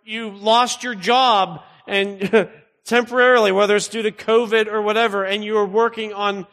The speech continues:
uh, getting another job, he's not talking to you.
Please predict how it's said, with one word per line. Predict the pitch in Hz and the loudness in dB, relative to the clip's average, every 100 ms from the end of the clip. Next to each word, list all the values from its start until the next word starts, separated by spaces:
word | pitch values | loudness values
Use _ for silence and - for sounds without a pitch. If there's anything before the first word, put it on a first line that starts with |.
| _ _ | _ _
uh, | - 185 | 0 0
getting | 185 170 247 262 247 | 0 0 2 2 -2
another | 220 233 226 208 | -2 0 0 -2
job, | 170 220 220 165 147 127 _ _ _ | 0 2 2 2 -2 -10 _ _ _
he's | 190 180 | -12 -6
not | 208 202 | -6 -6
talking | - 233 240 226 208 | 0 0 0 -4 -12
to | - 190 | -12 -12
you. | 165 139 | -10 -10